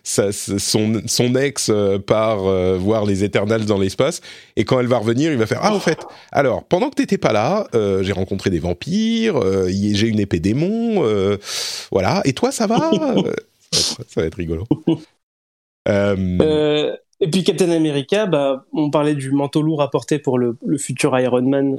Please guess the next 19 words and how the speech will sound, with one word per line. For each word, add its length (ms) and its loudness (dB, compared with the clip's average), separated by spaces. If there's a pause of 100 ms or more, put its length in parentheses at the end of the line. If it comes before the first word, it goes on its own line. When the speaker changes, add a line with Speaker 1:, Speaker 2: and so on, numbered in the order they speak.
(140)
Speaker 2:
Euh, 300 -6 (200)
là 320 0
aussi, 520 0
euh, 380 0 (640)
ça 120 2
va 120 2
être, 180 -6
ça, 220 0 (240)
voilà, 180 0
ça 120 0
va 60 2
être 80 0
un 80 2
petit 160 0
challenge 380 0
parce 160 -4
que 680 -2 (160)
Steve 240 0
Rogers 280 2